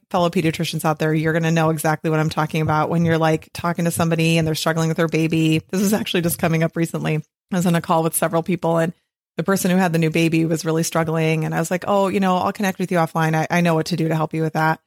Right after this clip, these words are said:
And, uh, like, literally bread and butter pediatrics, you know. And then a couple other people were like, "Oh, no, I know, like, a baby sleep coach, and you should hire a night nanny." And they're, like, coming with, up with all these suggestions, which are not bad suggestions. But I was like,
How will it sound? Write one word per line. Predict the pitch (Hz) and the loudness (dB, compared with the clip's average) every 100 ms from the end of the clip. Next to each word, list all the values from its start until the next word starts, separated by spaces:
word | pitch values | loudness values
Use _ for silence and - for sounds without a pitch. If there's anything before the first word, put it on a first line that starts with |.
| _ _ | _ _
And, | 185 175 170 - | 0 2 0 0
uh, | 202 | 0
like, | 185 185 156 | 0 -2 -2
literally | 208 233 196 175 | 0 2 2 2
bread | 160 196 185 | 2 2 2
and | 180 | 2
butter | 180 170 | 2 0
pediatrics, | 175 165 160 160 156 160 | 0 2 0 0 -6 -6
you | 170 | -4
know. | 165 160 - | -2 -2 -2
And | 185 | 0
then | 185 | 0
a | 175 | 0
couple | 202 180 | -2 -2
other | 180 185 | -2 -2
people | 185 170 | -2 -2
were | 170 | -2
like, | 170 165 - | 0 -2 -2
"Oh, | 254 254 | -2 0
no, | 254 254 | 0 0
I | 254 | -2
know, | 311 320 | 0 0
like, | 311 302 | 0 0
a | 285 269 - | 0 0 0
baby | 254 269 269 | -2 0 0
sleep | - 277 - | 0 -4 -2
coach, | 262 214 - | -2 -2 -2
and | 196 226 | -2 0
you | |
should | 302 381 | 0 -2
hire | 320 320 311 | -2 0 0
a | |
night | 285 294 - | 0 -2 0
nanny." | 262 240 | 0 2
And | 196 | 2
they're, | 202 | 2
like, | 226 - | 0 0
coming | 285 311 | -2 -2
with, | - - | -2 -4
up | 233 | -2
with | 220 | -2
all | 196 190 | -2 0
these | 208 202 - | 0 -2 -2
suggestions, | 214 262 339 254 220 | -2 0 0 0 0
which | 247 294 | -2 0
are | 269 | 0
not | 277 415 | 0 0
bad | 233 214 202 | 0 -2 -2
suggestions. | - 202 226 359 233 214 | -4 -2 -2 0 -2 -2
But | 220 | -2
I | 233 | -2
was | 226 | 0
like, | 254 226 - | -2 -2 -6